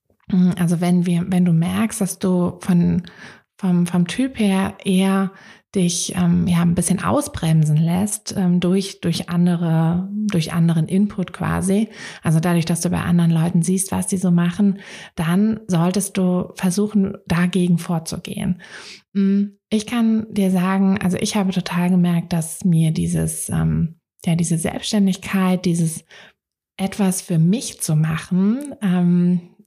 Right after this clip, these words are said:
etwas, also wirklich all meine Energie in meine Ideen zu stecken, dass mir das einfach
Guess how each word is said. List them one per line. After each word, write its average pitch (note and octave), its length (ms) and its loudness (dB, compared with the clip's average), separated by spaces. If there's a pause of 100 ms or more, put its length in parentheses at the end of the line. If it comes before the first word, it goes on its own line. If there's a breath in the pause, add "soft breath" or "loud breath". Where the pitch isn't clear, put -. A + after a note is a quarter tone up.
etwas, F3 480 -2
also E3+ 280 0
wirklich F#3 340 -2
all F#3+ 300 0
meine F3+ 360 2
Energie F#3+ 720 2 (520 loud breath)
in F3+ 320 2
meine A3 300 2
Ideen G3+ 480 0
zu F3+ 160 -4
stecken, F#3+ 600 0 (440 loud breath)
dass F#3 220 0
mir F#3+ 100 4
das F3 160 0
einfach E3+ 400 -2